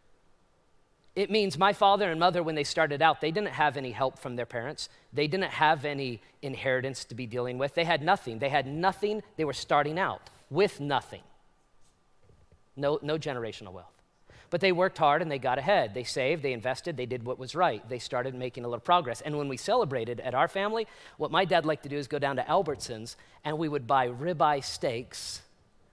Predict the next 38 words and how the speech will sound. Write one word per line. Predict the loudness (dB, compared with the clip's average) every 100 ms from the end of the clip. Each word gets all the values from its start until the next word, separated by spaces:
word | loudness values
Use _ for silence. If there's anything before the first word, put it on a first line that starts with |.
| _ _ -14
baked | -2 -2 -2
potatoes, | -12 -10 -4 -2 -4 -10 -10 -8 -8 -10 -16 _ -14
corn | -6 -2 -2
on | -4
the | -6
cob, | 0 0 2 -4 -10 -18 -20 -12
and | -8 -6
we | -6
would | -2
go | -2
to | -2
the | -4
deli | -2 -2
section | -2 -6 -6 -10 -8
and |
get | -10 -4
that, | -4 -4
um, | -8 -8 -12 -18
how | -10 -8
many | -6
of | -6
you | -8
know | -6 -6
the | -8
seafood | -10 -10 -10 -10 -8 -10 -14 -18
imitation | -10 -8 -8 -10 -10 -10 -10
crab | -4 -4 -4
meat | -8 -10
salad? | -6 -6 -6 -8
How | -10 -10
many | -8
of | -8
you |
know | -8
what | -8
I'm | -6
talking | -6 -6
about? | -6 -8